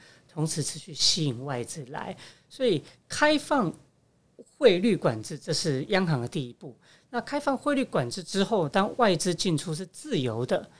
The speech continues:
印度的资产就可以被纳入全球的投资的指数里面。所以相对来说，像在台湾目前也有印度的债券基金。那么在二零二四年以前，印度的债券是没有被纳入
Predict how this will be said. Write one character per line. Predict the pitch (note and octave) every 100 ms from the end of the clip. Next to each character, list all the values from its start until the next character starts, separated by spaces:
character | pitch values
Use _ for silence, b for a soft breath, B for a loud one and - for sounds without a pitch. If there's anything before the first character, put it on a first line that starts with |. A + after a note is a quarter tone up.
| b b _
印 | - C#4 G3
度 | A#3 F#3+
的 | D3+
资 | - F#3 F3+
产 | - C#3+ A2
就 | - F3+ C#3+
可 | - D3+
以 | A#2+
被 | D#3 E3
纳 | B2 C#3 D#3+ B2+
入 | C#3+ B2
全 | - - D#3 B2+ D#3
球 | - C#3+ B2
的 | B2+ C3 A#2 - _ _ _
投 | - D3+ C3+
资 | C#3 E3+
的 | D3+
指 | - -
数 | A2 G3+ C#3
里 | A2
面。 | A2+ C#3 A#2 B B B B
所 | - B3
以 |
相 | G#3+ C#4+
对 | C#4
来 | G3+
说， | F3 G#3
像 | G3+ A3 F#3+
在 | G#3
台 | F#3 D#3+
湾 | D#3 E3
目 | G3+
前 | D#3 D#3 B2
也 | A#2+ A#2+
有 | C#3 A#2+
印 | - A#3+ D3
度 | B2 E3+
的 | A#2+ A#2+
债 | - E3+ A#2
券 | D3+ G#2+
基 | - B2+
金。 | - G3 E3 - _ _ F3+ B3 B B
那 | C#4+
么 | C4+ A3
在 | - - C4 G#3+ F3+ F3+ - _ -
二 | D4
零 | A3 D#3+ G3+
二 | C4
四 | F#3 - - C4
年 | D3+ D3
以 | C3
前， | - D3+ A#2 C3+
印 | - A3+ E3
度 | A#3+ F#3+
的 | B2+
债 | - G3 C3
券 | - D#3+
是 | B2 F#3+
没 | D3 B2+ D3+
有 | G3
被 | - D3
纳 | C#3 C3+
入 | C3+ B2